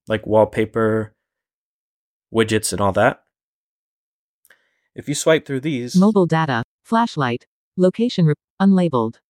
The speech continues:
Speaker 1: When you get to the end, it just goes down to the unlabeled page indicator. So same thing here.
Speaker 2: Location reporting on button.
Speaker 1: You have to swipe or slide with two fingers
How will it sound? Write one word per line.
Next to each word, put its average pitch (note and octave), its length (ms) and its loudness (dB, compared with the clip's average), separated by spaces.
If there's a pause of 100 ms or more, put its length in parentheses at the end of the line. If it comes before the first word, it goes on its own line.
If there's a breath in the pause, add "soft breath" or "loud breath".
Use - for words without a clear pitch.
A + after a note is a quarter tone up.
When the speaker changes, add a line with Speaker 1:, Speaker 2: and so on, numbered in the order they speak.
(220)
Speaker 1:
When A#2 140 -8
you B2+ 60 -2
get C3+ 140 0
to C3+ 60 -4
the B2+ 160 2
end, C3+ 180 2
it A#2 140 -6
just G#2+ 200 -6
goes A2+ 200 -2
down G#2+ 260 -2
to A2 100 -10
the G#2+ 120 -2
unlabeled G#2+ 600 -2 (1300)
page A#2+ 260 0
indicator. E2 600 -6 (300)
So G#2+ 320 2
same C#3 320 0
thing C3+ 220 -2
here. C3+ 440 -2 (480)
Speaker 2:
Location F#3 500 2
reporting D#3 440 2
on B2+ 340 0 (180)
button. D3 440 -2
Speaker 1:
You A#2+ 80 -6
have A#2+ 100 -4
to A2+ 80 -12
swipe - 440 -4 (300)
or G2+ 280 -4
slide C3+ 400 0
with B2 160 -6
two C3 120 -14
fingers C3 600 -8